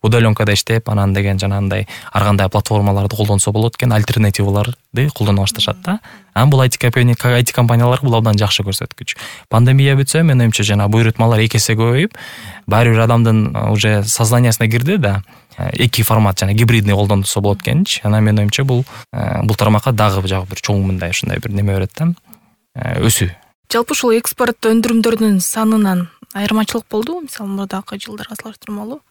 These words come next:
Speaker 1: Жок, э, наоборот, экспорт көбөйүп, көбөйүп атат десем болот.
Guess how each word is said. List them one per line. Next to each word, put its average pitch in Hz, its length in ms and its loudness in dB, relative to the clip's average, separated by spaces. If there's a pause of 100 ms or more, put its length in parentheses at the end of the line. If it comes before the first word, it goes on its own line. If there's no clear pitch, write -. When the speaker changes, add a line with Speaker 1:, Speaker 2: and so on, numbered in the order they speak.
(340)
Speaker 1:
Жок, 143 380 0
э, 117 400 2
наоборот, 123 800 0 (400)
экспорт 107 320 -2
көбөйүп, 117 340 2
көбөйүп 120 260 2
атат 104 180 -4
десем 117 240 0
болот. 175 200 -2